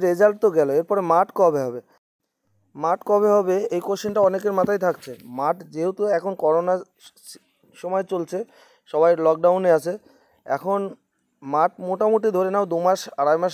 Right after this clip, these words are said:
লেগেই যাবে, কারণ এখনও লকডাউন এক দেড় মাস সবাই ভাবছে, এক দেড় মাস তো লকডাউন চলবেই, বা না হলেও এপ্রিলে, আহ, মে, তেসরা মে অবধি লকডাউন ঘোষণা আছে। তার মানে অন্তত দু মাস পরে,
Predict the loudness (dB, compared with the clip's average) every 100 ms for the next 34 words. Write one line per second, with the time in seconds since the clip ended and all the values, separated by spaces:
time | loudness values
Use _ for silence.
0 | -2 0 4 4 4 0 0 -2 -4 0
1 | 2 2 2 0 0 -2 -2 -2 -2 -4
2 | -2 0 0 -2 -4 -8 -8 _ _ _
3 | -6 -6 -4 -2 -2 -4 -2 0 2 0
4 | -2 -4 -4 -2 -4 -8 _ _ _ _
5 | -2 2 4 4 2 0 -8 -6 -2 0
6 | 2 0 0 -2 -2 -6 -6 -6 _ _
7 | -12 -8 -8 -8 -8 -8 -12 _ _ _
8 | _ _ -12 -8 -4 -4 -2 -2 -2 -2
9 | 2 2 2 -4 -2 -2 -2 0 0 0
10 | -6 -10 _ _ _ -4 -2 0 0 2
11 | 0 0 -4 -4 -4 -2 0 0 0 0